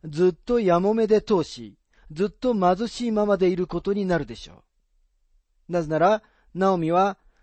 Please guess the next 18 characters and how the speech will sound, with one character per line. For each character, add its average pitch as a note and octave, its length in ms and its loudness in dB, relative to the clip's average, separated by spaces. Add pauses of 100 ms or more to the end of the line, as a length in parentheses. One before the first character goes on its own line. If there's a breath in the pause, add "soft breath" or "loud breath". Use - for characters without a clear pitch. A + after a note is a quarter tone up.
す - 220 -12
べ B3+ 140 -2
て F3+ 120 -2
の D#3+ 160 0
財 F3 220 2
産 D3+ 280 -6
を F3 120 -2
失 F#3 400 -4
っ G3+ 60 -2
て - 240 -4
し - 180 -8
ま E3+ 100 2
っ - 80 -10
た A#2+ 120 -14
か G2+ 100 -20
ら - 80 -20
で - 100 -20
す。 - 220 -20